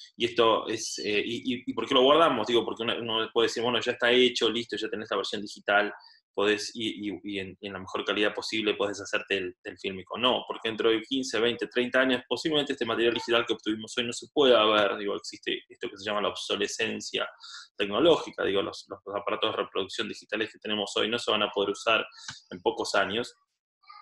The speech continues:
y cuando queramos obtener nuevas versiones para los aparatos del futuro, tenemos que volver también al material original,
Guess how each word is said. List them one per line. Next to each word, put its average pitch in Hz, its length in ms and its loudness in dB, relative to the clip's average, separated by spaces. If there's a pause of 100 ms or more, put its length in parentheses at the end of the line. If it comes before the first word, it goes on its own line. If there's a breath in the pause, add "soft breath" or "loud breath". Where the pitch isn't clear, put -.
y 117 80 -4
cuando 123 240 4
queramos 127 320 4
obtener 120 480 2
nuevas 135 320 4
versiones 113 640 2 (340 loud breath)
para 101 160 4
los 95 120 -2
aparatos 113 380 2
del 107 120 -2
futuro, 120 400 2
tenemos 131 260 -2
que 123 100 2
volver 117 560 6
también 110 420 -4 (120)
al 107 120 -2
material 107 600 -2
original, 101 560 -8